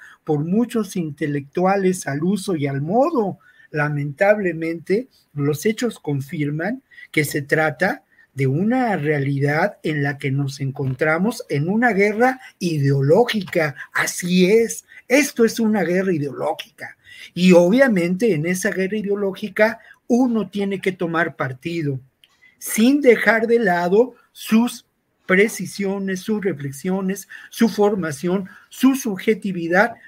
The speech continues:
sus principios y su perspectiva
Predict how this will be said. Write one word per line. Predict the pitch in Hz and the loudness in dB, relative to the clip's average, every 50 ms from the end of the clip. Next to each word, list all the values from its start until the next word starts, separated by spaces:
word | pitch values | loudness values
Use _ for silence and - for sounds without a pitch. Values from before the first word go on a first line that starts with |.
| - _ _ | -20 _ _
sus | - - - 247 269 277 277 - | -6 0 4 4 4 4 2 0
principios | - 214 185 190 190 180 180 185 - 214 202 196 185 196 190 202 233 - - - - | -2 0 2 2 2 2 0 -2 -2 -4 -4 -2 -2 2 2 4 4 2 0 -6 -10
y | - 143 | -10 -8
su | 131 - 151 135 | -8 -8 -8 -6
perspectiva | - 151 131 127 - - 147 131 - - - 180 190 202 185 165 151 139 | -6 -6 -6 -6 -8 -8 -8 -8 -8 -8 -4 -4 -2 -2 -2 -2 -4 -6